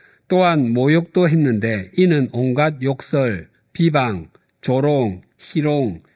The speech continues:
폄훼 등 말로 할 수 있는 나쁜 것은 전부 다 내뱉은 것과 같습니다. 마치 지나가는 사람들이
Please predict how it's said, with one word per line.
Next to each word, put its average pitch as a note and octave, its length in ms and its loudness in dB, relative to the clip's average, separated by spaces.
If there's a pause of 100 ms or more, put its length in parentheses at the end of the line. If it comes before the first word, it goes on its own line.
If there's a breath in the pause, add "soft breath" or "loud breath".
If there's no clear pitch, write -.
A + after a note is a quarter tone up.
(140)
폄훼 F3 580 0 (320 soft breath)
등 D3+ 380 2
말로 C3 340 0
할 G#3 220 0
수 F#3 160 -4
있는 C#3 340 2
나쁜 F3+ 400 -2
것은 A#2+ 440 -2 (380 soft breath)
전부 G#3+ 380 2
다 D#3+ 160 0
내뱉은 A#2 540 -4
것과 G#2 320 -8
같습니다. G2 520 -10 (1800 loud breath)
마치 D#3 640 0
지나가는 E3+ 760 2 (480)
사람들이 D#3 920 0